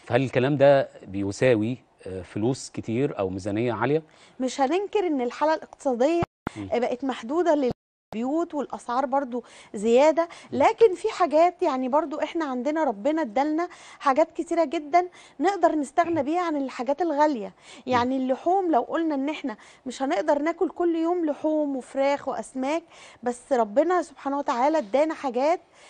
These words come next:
Speaker 2: آه، ادانا مثلًا البقول، آه، ادانا ال-، الخضار، ادانا الفاكهة، ادانا حاجات ان احنا نقدر نعوض الجسم بيها عن الحاجات اللي ممكن نشوف ان هي عالية عن الميزانية بتاعتنا.
Speaker 1: تمام.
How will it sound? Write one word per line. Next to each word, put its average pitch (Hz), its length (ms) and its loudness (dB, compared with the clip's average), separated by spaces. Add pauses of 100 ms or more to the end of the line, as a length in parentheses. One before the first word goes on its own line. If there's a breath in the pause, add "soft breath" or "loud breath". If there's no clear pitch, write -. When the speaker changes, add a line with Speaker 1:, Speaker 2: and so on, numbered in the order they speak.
(200 loud breath)
Speaker 2:
آه، 226 540 4
ادانا 262 300 0
مثلًا 330 300 0
البقول، 277 600 0 (760 loud breath)
آه، 240 320 2
ادانا 269 380 0
ال-، 262 300 -2 (440)
الخضار، 269 600 0
ادانا 233 300 -6
الفاكهة، 269 520 -4 (320 loud breath)
ادانا 262 320 -2
حاجات 349 460 0
ان 302 120 -4
احنا 339 220 -6
نقدر 320 360 -2
نعوض 285 480 -2
الجسم 294 440 -6
بيها 339 380 -6 (360 loud breath)
عن 302 200 -2
الحاجات 330 560 -2
اللي 277 140 -2
ممكن 339 460 -4
نشوف 277 280 -8
ان 302 140 -4
هي 320 320 -4 (320 loud breath)
عالية 294 520 2
عن 269 160 -2
الميزانية 262 540 -2
بتاعتنا. 170 400 -10 (180)
Speaker 1:
تمام. 101 220 -6